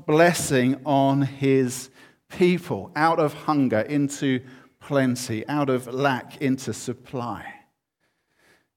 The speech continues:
But of course, the t-, story then takes another twist,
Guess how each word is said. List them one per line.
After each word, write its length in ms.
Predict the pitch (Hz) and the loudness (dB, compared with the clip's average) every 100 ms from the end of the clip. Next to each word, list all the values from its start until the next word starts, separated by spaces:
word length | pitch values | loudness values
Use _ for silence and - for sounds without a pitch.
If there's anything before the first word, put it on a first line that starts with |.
| _ - | _ -4
But 140 | 165 | 2
of 40 | |
course, 220 | 185 170 175 | 2 2 0
the 60 | |
t-, 80 | - | -8
story 360 | - - 180 160 | -8 -2 2 4
then 160 | 156 | 2
takes 360 | 156 156 143 139 | 2 0 0 0
another 380 | 139 165 214 240 | 2 4 4 0
twist, 840 | - 131 - - - - - | -4 -8 -8 -10 -14 -16 -20